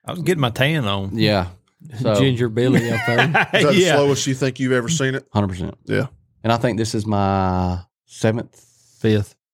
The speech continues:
Speaker 2: Fifth.
Speaker 3: It's my fourth. It'd be your fifth.
Speaker 2: You didn't go with me the second year, did I? Did you?
Speaker 3: Yeah, I went
Speaker 2: Fifth?
Speaker 3: second
Speaker 2: Yeah.
Speaker 3: year.
Speaker 2: So, yeah, in five, five seasons, yeah, it's, it's the slowest I've ever seen it
Speaker 4: Mm-hmm.
Speaker 2: for that week,
Speaker 4: Mm-hmm.
Speaker 2: for sure. So, other than that, great
Speaker 3: He gonna
Speaker 2: camp.
Speaker 3: quit listening to me.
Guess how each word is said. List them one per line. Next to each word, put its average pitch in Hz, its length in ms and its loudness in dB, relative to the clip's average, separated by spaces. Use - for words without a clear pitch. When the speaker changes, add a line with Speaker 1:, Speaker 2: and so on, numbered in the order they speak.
Speaker 2:
Fifth. - 100 -4
Speaker 3:
It's - 180 -2
my 113 140 2
fourth. 113 420 -2
It'd 107 160 -2
be 104 120 0
your 104 160 0
fifth. 107 580 -2
Speaker 2:
You 135 100 2
didn't 123 120 0
go 110 120 4
with - 80 -2
me 101 100 0
the 92 80 -4
second 92 320 -2
year, 92 140 -4
did 92 180 -4
I? 101 100 -6
Did 113 100 2
you? 110 60 4
Speaker 3:
Yeah, 98 120 0
I 113 40 -6
went 113 200 2
Speaker 2:
Fifth? - 40 -10
Speaker 3:
second 110 260 0
Speaker 2:
Yeah. 101 80 2
Speaker 3:
year. 104 120 -2
Speaker 2:
So, 104 440 0
yeah, 117 200 4
in 98 60 0
five, 110 340 2
five 107 260 2
seasons, 87 440 -2
yeah, 87 180 -2
it's, - 300 -12
it's - 440 -10
the 95 100 -2
slowest 87 400 0
I've 85 140 -2
ever 87 160 -8
seen 85 260 -8
it - 120 -10
Speaker 4:
Mm-hmm. 104 200 -8
Speaker 2:
for 113 80 2
that 95 180 2
week, 90 180 -4
Speaker 4:
Mm-hmm. 107 200 -6
Speaker 2:
for 104 60 -6
sure. 85 340 -12
So, 87 240 -4
other 180 140 2
than 170 100 0
that, 143 220 0
great 123 160 0
Speaker 3:
He 160 60 2
gonna 160 140 2
Speaker 2:
camp. 127 100 0
Speaker 3:
quit 123 100 0
listening 127 380 -2
to 117 60 -8
me. 127 300 -2